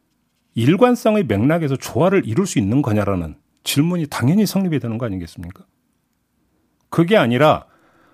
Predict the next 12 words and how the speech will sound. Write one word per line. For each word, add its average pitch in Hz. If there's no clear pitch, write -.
오히려 196
민심은 131
이른바 165
진성 202
당심이 156
차려진 160
밥상 -
위에서 123
제한적으로만 165
반찬을 127
골라 123
먹어라. -